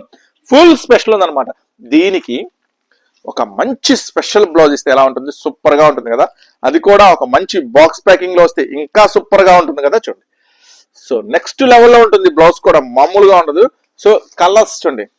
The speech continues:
కలర్స్, స్పెషల్ కలర్స్ మ్యాచింగ్, రెడ్లు, పింకులు, మెరూన్లు తీసి అవతలేయండి, కొత్త కలర్స్ తీసుకోండి, నా దగ్గర నుంచి కొత్త కలర్స్ తీసుకోండి. మస్తు కలర్స్ అన్నమాట, చాలా స్పెషల్ గా ఉంటాయి కలర్స్ అన్ని కూడా. So, ఈ రోజు మీకోసం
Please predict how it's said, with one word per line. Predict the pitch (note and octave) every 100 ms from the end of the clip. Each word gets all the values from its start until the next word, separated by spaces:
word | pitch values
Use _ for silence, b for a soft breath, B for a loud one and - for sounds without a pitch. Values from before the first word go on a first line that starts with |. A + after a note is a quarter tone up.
| _ _ _ _ _ -
కలర్స్, | E3+ F#3 - - - -
స్పెషల్ | F3 - A3+ G#3+
కలర్స్ | G3 F#3 -
మ్యాచింగ్, | E3+ D3 D3 A2+ - _ _ _ _
రెడ్లు, | C#3 C#3+ A#3+ G3 G3 B3 A#3 -
పింకులు, | B3 B3 B3 B3 A#3+
మెరూన్లు | A3+ A3+ A#3 A#3 -
తీసి | B3 - -
అవతలేయండి, | D#3+ F3+ G#3+ E3+ A#2 G#2+ -
కొత్త | - C4 _ D4 C4+ -
కలర్స్ | G#3+ C4 - G#3
తీసుకోండి, | F3 E3+ C#3+ B2
నా | B2+
దగ్గర | C#3+ D3 F3
నుంచి | E3
కొత్త | - G#3+ -
కలర్స్ | A3+ A#3+ - -
తీసుకోండి. | F3 - C#3+ G#2 - b b b - C4+
మస్తు | - - _ C#4
కలర్స్ | B3+ A#3+ G#3+
అన్నమాట, | G#3+ G3 E3 D3+ -
చాలా | E3 G3
స్పెషల్ | F#3 - F3+ - G3+
గా | G#3+ G3
ఉంటాయి | F3 D3+
కలర్స్ | D#3+ E3 D#3
అన్ని | E3 D#3+ E3 E3+
కూడా. | - D3+ C3 - _ _ -
So, | A3 G#3+
ఈ | A3+
రోజు | B3 B3 C4 D4+ D4+ _ _ _ -
మీకోసం | G3+ A#3 B3 B3 C#4 B3+